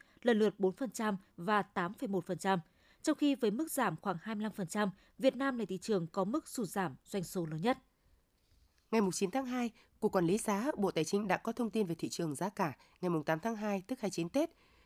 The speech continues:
Speaker 2: Theo đó, tại một số địa phương, nhìn chung giá cả không tăng đột biến. Tại Hà Nội, do nhu cầu mua sắm tăng cao hơn ngày thường, nên giá một số mặt hàng sát Tết Nguyên đán Giáp Thìn hai không hai tư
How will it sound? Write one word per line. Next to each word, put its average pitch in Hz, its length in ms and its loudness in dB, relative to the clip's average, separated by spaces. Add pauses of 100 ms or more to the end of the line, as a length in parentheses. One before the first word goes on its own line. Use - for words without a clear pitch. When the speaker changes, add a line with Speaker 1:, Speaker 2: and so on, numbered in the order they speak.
Speaker 2:
Theo 226 100 -2
đó, 196 300 0
tại 190 80 4
một 160 60 2
số 202 160 0
địa 202 160 2
phương, 208 260 2 (260)
nhìn 185 180 4
chung 226 200 -2
giá 226 120 0
cả 190 260 -2
không 220 260 -4
tăng 190 180 0
đột 160 140 0
biến. 175 260 4 (540)
Tại 214 100 0
Hà 196 60 0
Nội, 185 240 2 (220)
do - 160 0
nhu 247 120 4
cầu 214 180 2
mua 170 140 0
sắm 185 220 -2
tăng 214 180 -2
cao 208 220 -2
hơn 226 180 0
ngày 175 160 2
thường, 156 260 2 (360)
nên 208 160 2
giá 196 180 0
một 240 100 0
số 196 140 -2
mặt 226 180 -4
hàng 147 220 -4
sát - 340 -6
Tết 330 160 0 (140)
Nguyên 175 160 0
đán 170 140 0
Giáp 277 200 -4
Thìn 160 140 -2
hai 151 100 -8
không 180 200 -6
hai 180 120 0
tư 196 280 6